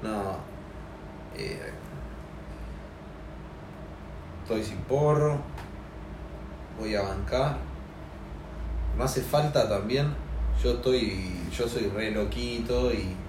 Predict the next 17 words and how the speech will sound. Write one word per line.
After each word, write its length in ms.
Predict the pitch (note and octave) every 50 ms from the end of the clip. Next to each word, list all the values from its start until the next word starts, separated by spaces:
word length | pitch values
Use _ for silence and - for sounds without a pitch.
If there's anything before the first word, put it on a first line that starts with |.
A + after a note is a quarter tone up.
| - - - - - - - - - - - -
eh, 200 | - G3+ G3 - - - - - - - - - - - - - - -
me 80 | -
hacía 200 | - - A2+ A2+
mucho 260 | A2+ A#2 A#2 A#2 - A2
la 100 | G2+ G2
cabeza 300 | G#2 G2+ G#2 - B2+ A2
con, 180 | G2 F#2+ F#2
"Bueno, 220 | F#2+ G#2+ G#2 F#2 F#2+
voy 180 | G#2+ B2 B2+
a 60 | A2
dejar 220 | G#2 - B2+ B2+ B2+
de 80 | A#2+
fumar 480 | A2 - - G#2 A2+ C3+ C#3+ D3+ D3+ C#3+
por 100 | - G#2+
un 160 | A2 A2+ A#2+ B2
mes", 200 | A#2+ G#2+ - - -
¿viste? 360 | - G2 G#2 - - A2+ -